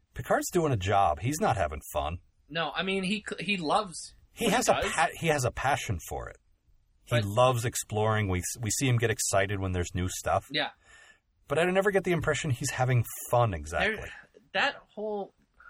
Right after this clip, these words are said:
Speaker 2: I feel like that's the biggest thing that's missing from T N G is that
Speaker 1: Yeah.
Speaker 2: it's not a very fun show.
Speaker 1: You're, you're absolutely right. And
Speaker 2: I
Speaker 1: while the original series, again, is not as good a show on a lot of levels,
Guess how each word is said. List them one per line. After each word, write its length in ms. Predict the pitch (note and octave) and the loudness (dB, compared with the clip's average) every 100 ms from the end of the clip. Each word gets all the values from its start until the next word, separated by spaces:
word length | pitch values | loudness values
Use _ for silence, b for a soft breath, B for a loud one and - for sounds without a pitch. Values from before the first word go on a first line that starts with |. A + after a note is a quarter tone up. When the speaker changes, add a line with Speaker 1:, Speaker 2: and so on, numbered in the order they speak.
| B | B
Speaker 2:
I 100 | A#3 | -8
feel 220 | D#4 D4+ | -6 -6
like 220 | A#3+ F#3+ | -6 -4
that's 320 | - F3+ - - | -4 -6 -6 -14
the 100 | C#3+ | -12
biggest 380 | G#2+ B2 C#3 - | -8 -6 -6 -6
thing 180 | C#3+ B2+ | -8 -8
that's 180 | G#2 A2 | -12 -12
missing 300 | B2+ - - | -12 -12 -16
from 160 | - - | -20 -20
T 100 | G#2+ | -20
N 100 | F#2+ F#2+ | -18 -18
G 80 | |
is 160 | F#2+ G#2 | -18 -16
that 80 | - | -2
Speaker 1:
Yeah. 120 | - | 0
Speaker 2:
it's 80 | - | 0
not 140 | B2+ G3 | -4 -8
a 40 | |
very 220 | C3 C3 - _ | -6 -8 -10 _
fun 220 | G#2+ A#2 A#2+ | -10 -10 -10
show. 400 | D#3+ F3 - _ _ _ - | -8 -8 -10 _ _ _ -16
Speaker 1:
You're, 180 | B2 G#2 - | -12 -12 -8
you're 160 | G#2+ | -2
absolutely 420 | F#2 F2+ G2+ F#2+ G#2+ | -2 -2 -6 -8 -6
right. 240 | C#3+ - _ - | -6 -6 _ -2
And 240 | A#2+ A2+ | 2 4
Speaker 2:
I 40 | |
Speaker 1:
while 400 | A#2 A#2 A#2+ A2+ | 4 6 6 4
the 140 | G#2+ A2+ | 0 0
original 320 | A2+ A2 A2+ - | 2 2 0 0
series, 240 | A#2 G#2+ G2+ | 0 0 0
again, 280 | C3 A2 | 0 0
is 140 | F2+ F2+ | 0 -2
not 360 | G#2 G#2+ A2 - _ _ _ _ _ | -2 0 0 0 _ _ _ _ _
as 260 | A2+ A#2 A2 F#2+ | 2 2 2 2
good 180 | A#2 | 2
a 60 | G#2 | 2
show 300 | - D3 C3+ | 2 4 4
on 100 | G#2 | 4
a 60 | F#2+ | 2
lot 260 | F#2+ G#2+ | 2 2
of 80 | F#2+ | 4
levels, 380 | A2 D3 E2 D#2+ | 4 2 0 -8